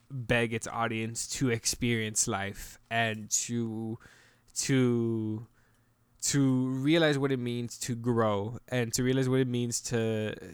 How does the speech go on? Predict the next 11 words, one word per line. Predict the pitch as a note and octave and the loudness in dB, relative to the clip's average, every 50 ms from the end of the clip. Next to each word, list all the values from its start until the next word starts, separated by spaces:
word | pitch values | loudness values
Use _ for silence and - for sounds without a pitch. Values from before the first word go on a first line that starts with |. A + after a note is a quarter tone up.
| - - _ - - | -18 -20 _ -14 -12
uh, | B2+ A2+ - F#2 B2+ | -10 -10 -10 -10 -8
to | - - - C3 B2 A#2+ A#2 A#2 A2+ A2 G#2 - - - _ _ _ - _ _ _ _ _ _ _ _ _ - | -6 -2 0 2 2 2 2 2 0 -2 -4 -8 -12 -18 _ _ _ -20 _ _ _ _ _ _ _ _ _ -4
experience | - C3 - - - - D#3+ D#3+ E3+ E3+ E3+ D#3+ - - | -4 -2 0 -2 0 4 4 6 6 6 4 2 2 2
things, | - D3 C#3+ C#3+ D3+ D3+ | 2 4 2 2 2 -2
experience | - D#3+ D#3+ - - - F3 F3 F3 F3 F3 D#3 - - | -4 -4 -4 -4 2 4 6 6 8 6 6 4 0 0
things | - C#3+ C#3+ D3+ D#3+ F3 F#3 F3+ G3 F3 - - - | 0 0 2 2 0 -2 -6 -6 -8 -8 -8 -10 -8
and | - B2 B2+ B2 A#2 A#2 A2+ A2 A2 | -6 -2 -2 0 0 0 -2 -4 -6
change | - - - D3 C3 A#2 G#2+ G#2 G2+ G#2 - - - - - _ C3+ | -6 -4 -2 0 0 0 -2 -4 -6 -8 -8 -6 -8 -8 -10 _ -4
because | A#2+ B2+ - B2 A2+ G#2+ | -4 0 0 2 2 2
of | G#2+ G#2 G2+ | 2 0 -2
them. | G2 G2 F#2+ G2 - | -2 -4 -6 -8 -10